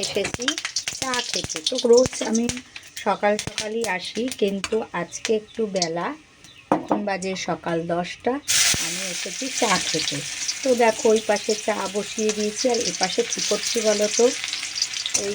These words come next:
পাশে আমি তেল দিয়েছি কড়াইতে, তেলের মধ্যে দুটো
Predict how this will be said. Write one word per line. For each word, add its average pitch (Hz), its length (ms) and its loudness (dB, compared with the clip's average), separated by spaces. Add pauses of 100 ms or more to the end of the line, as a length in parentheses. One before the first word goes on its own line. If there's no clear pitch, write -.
পাশে 196 360 4
আমি 190 280 -2 (720)
তেল 214 280 10 (120)
দিয়েছি 214 380 4 (120)
কড়াইতে, 190 500 4
তেলের 190 420 2
মধ্যে 202 340 0
দুটো 190 300 -2